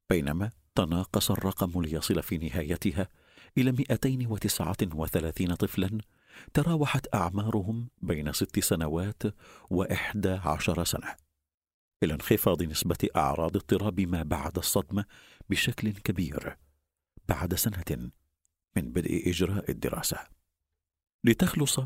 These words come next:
هي ودراسات أخرى إلى أن أعراض الاضطراب قد تتفاقم خلال سنة قبل أن تبدأ في الانخفاض. ككل الأطفال الذين تعرضوا للحروب، واجه أطفال العراق بعد الاجتياح الأمريكي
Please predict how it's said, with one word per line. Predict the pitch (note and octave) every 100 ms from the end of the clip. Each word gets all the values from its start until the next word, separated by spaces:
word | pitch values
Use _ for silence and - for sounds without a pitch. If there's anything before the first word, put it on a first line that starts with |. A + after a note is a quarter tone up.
| - _ -
هي | G#2+ G2+
ودراسات | F#2 E2+ E2+ D2 - E2 -
أخرى | F#2 - - - A#2+ - _ _ _ -
إلى | A#2 D3
أن | D#3 -
أعراض | C3 C3 C3 A2
الاضطراب | F#2+ - F#2 G2+ G2 G2
قد | - E2 -
تتفاقم | F#2+ F#2 - F2+ - F2+ F#2 -
خلال | - A2 F#2+ A#2 G#2+
سنة | - G#2+ E2 - C#2+ - _ _ _ -
قبل | - F2
أن | - G2 F2+
تبدأ | G2 D#2+ - E2 C#2+ _ _ _
في | -
الانخفاض. | D#2+ D#2+ - - - - - - _ _ _ _ _ _ _ _ _ _
ككل | G2+ - G2+
الأطفال | F2+ - E2+ D#2
الذين | D2+ D#2+ D#2 D#2
تعرضوا | C#2+ C2 F2+ E2 D2
للحروب، | - - E2+ E2+ F#2 G2 - _ _ - -
واجه | G#2+ A#2+ A2+ A2
أطفال | - - G#2 G#2
العراق | F#2+ F#2 G2 F#2+ G2+
بعد | F2 D#2 F2
الاجتياح | E2 - E2 E2 -
الأمريكي | F#2 G2 E2+ E2+ - F2 F#2+